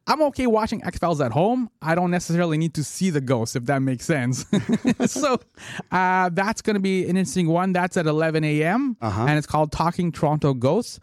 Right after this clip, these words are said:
Speaker 1: And
Speaker 2: Very
Speaker 1: there's
Speaker 2: cool.
Speaker 1: also, uh, a formal, former editor-in-chief of Marvel, Joe Q.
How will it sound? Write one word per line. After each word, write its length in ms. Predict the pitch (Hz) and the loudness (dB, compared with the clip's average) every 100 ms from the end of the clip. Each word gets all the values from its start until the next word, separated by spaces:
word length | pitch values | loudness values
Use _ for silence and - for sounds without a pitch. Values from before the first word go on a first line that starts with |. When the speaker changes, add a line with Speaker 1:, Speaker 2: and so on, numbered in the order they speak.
| - _ _ | -20 _ _
Speaker 1:
And 100 | 160 | 0
Speaker 2:
Very 100 | 185 | 2
Speaker 1:
there's 100 | 190 | 2
Speaker 2:
cool. 100 | - 185 | 0 0
Speaker 1:
also, 540 | 220 - 226 214 208 - | 0 0 2 2 0 -4
uh, 340 | 147 139 139 - | -4 -2 -2 -4
a 40 | |
formal, 580 | - 202 220 214 202 180 - - | -2 0 2 0 0 -4 -10 -20
former 400 | - 202 208 190 | -2 -2 0 0
editor-in-chief 560 | 165 175 170 156 175 156 | 0 0 0 -2 -4 -2
of 80 | 135 | 0
Marvel, 380 | 147 156 127 120 | 0 0 0 0
Joe 240 | 165 160 | 0 0
Q. 380 | - 196 151 | -2 -2 0